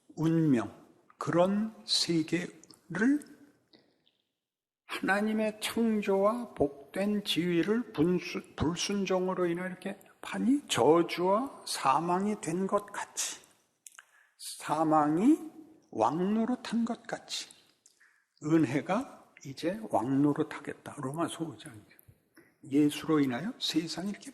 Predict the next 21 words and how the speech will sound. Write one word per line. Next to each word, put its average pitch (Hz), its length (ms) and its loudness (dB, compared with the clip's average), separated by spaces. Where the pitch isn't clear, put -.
바뀌는 - 720 -6
겁니다. - 340 -20
예수를 165 680 2
믿는다는 196 600 4
말은 156 520 -2
사망이 220 880 4
결국 220 540 2
운명인 214 640 6
자리에서 143 840 -2
영생이 196 800 4
결국 180 680 2
운명인 170 720 4
자리로 - 440 -6
세상이 175 720 -6
바뀐, - 460 -12
판이 233 420 0
바뀐 - 560 -2
자리에 165 380 -4
와 180 200 -8
있는 120 320 -12
것입니다. 101 460 -16